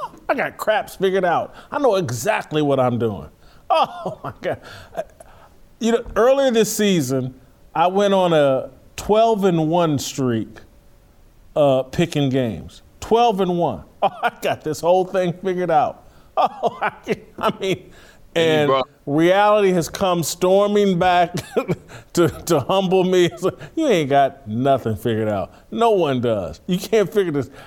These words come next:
Speaker 1: I've just, this is just, this isn't specific to Geno. This is sp-, just his situation, been written off,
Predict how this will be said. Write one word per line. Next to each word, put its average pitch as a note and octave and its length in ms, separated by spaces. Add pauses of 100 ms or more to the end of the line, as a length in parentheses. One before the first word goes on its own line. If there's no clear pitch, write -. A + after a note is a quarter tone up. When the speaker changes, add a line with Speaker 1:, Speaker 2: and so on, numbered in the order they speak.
(180)
Speaker 1:
I've F3+ 180
just, F#3+ 300 (180)
this G#3 140
is B3 120
just, E3+ 300
this G#3+ 220
isn't B3 180
specific G3+ 720
to D3 100
Geno. C3 680 (300)
This D#3+ 200
is F#3 160
sp-, E3 220 (100)
just C#3+ 300 (100)
his A3 340
situation, D#3+ 880 (440)
been D#3+ 240
written D#3+ 340
off, C3+ 480